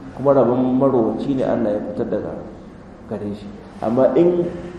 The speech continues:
a'a, an maka ni'imar kai ma baka san da ita ba, kawai ka ganta, kuma baka shaɗa cewa in ka same ta za ka yi kaza. Tana zuwa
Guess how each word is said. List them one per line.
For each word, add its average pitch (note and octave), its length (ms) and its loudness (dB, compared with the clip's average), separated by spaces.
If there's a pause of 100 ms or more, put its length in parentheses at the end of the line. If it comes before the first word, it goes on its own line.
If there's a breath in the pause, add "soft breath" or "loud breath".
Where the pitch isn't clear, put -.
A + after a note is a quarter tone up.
(160)
a'a, - 560 2
an C#3+ 200 4
maka F3 220 2
ni'imar C3+ 420 2
kai C#3+ 120 0
ma D#3 140 4
baka C#3+ 200 0
san B2+ 160 -4
da G2+ 80 -2
ita G2 120 -4
ba, F#2 160 -4
kawai C#3+ 180 4
ka G#2+ 80 -2
ganta, A2 300 -2 (580)
kuma D3+ 240 8
baka D3 160 0
shaɗa - 200 4 (200)
cewa B2 220 -4
in C#3+ 120 -2
ka D3+ 120 -2
same C3 320 2
ta C3 100 -4
za A#2 140 2
ka A#2 80 -4
yi G#2 140 -6
kaza. G2 160 -12 (760 loud breath)
Tana C#3 280 4
zuwa D#3+ 260 6